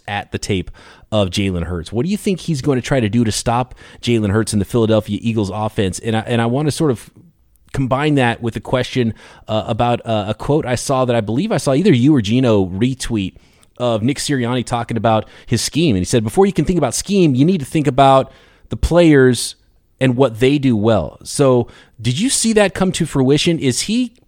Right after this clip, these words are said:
putting these guys in an opportunity s-, to succeed? And what do you think a defensive coordinator is gonna do to try to stop that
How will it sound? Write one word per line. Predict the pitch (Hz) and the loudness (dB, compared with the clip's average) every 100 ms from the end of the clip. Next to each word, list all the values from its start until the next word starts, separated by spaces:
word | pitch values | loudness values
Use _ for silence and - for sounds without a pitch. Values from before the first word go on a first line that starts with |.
| - | -2
putting | 165 170 180 | 0 2 2
these | 151 160 | 0 0
guys | 143 147 143 | 0 0 0
in | 135 | 2
an | |
opportunity | 123 143 127 - 147 135 131 | 2 0 -2 -2 0 0 -2
s-, | - | -4
to | - - 147 | -10 -6 -4
succeed? | - 104 - 127 143 139 - - | -6 -8 -4 -2 -2 -2 -14 -6
And | 123 117 | -4 0
what | 170 | 0
do | |
you | 190 | 0
think | - 165 | -2 -2
a | 131 | 0
defensive | 135 135 110 - | 0 -2 -4 -4
coordinator | 147 123 117 | -2 0 0
is | 104 | 0
gonna | 120 | 0
do | 107 120 | 2 0
to | |
try | 101 127 104 | 0 -2 -2
to | |
stop | - - 127 131 - - - | -2 -4 -6 -8 -12 -20 -18
that | 104 104 92 - | -4 -2 -2 -4